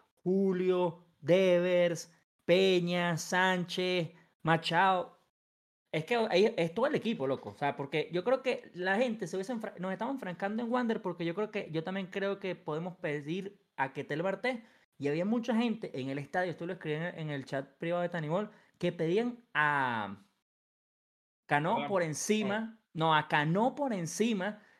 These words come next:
Speaker 1: de, del propio Wander Franco. A mí me llamaba la atención porque es verdad, a mí se me ha olvidado que William estaba hasta en el line-up, si le soy sincero, en el roster, pues. Porque yo en,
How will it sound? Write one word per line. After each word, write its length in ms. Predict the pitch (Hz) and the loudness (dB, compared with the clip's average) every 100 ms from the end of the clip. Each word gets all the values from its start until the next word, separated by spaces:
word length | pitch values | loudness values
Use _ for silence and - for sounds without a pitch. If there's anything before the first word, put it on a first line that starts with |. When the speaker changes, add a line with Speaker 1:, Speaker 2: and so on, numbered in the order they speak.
| _ | _
Speaker 1:
de, 560 | - 135 147 131 120 110 | -4 0 2 2 0 -2
del 320 | 139 143 139 135 | -4 -2 -2 0
propio 420 | 160 160 190 196 | 0 2 2 2
Wander 320 | 175 180 165 | 0 0 0
Franco. 260 | 202 220 196 | 0 -2 -2
A 40 | |
mí 60 | 202 | -2
me 20 | |
llamaba 200 | 220 214 | -2 -2
la 40 | |
atención 260 | 202 180 214 | -4 -4 -4
porque 200 | 170 160 | -4 -4
es 60 | |
verdad, 200 | 175 202 | -2 -2
a 40 | 147 | -2
mí 120 | 180 | -4
se 100 | 285 | -4
me 80 | 247 | -4
ha 40 | |
olvidado 320 | 247 226 220 | -2 0 -2
que 180 | 226 208 | -2 -2
William 340 | 160 165 151 190 | 0 0 -2 -2
estaba 320 | 180 170 175 | -4 0 0
hasta 240 | - 175 | 0 -2
en 100 | 156 | 0
el 120 | 139 139 | -2 -2
line-up, 380 | 117 143 117 - | -2 -2 -4 -6
si 100 | 127 | -6
le 120 | 123 | -4
soy 100 | 131 | -4
sincero, 340 | 147 156 131 | -6 -2 -2
en 60 | 120 | -2
el 80 | 123 | -2
roster, 320 | 156 - - | -2 -2 -4
pues. 160 | 127 - - _ | -6 -6 -16 _
Porque 260 | - 139 143 | -10 -4 0
yo 160 | 160 175 | 2 2
en, 260 | 208 214 | 2 0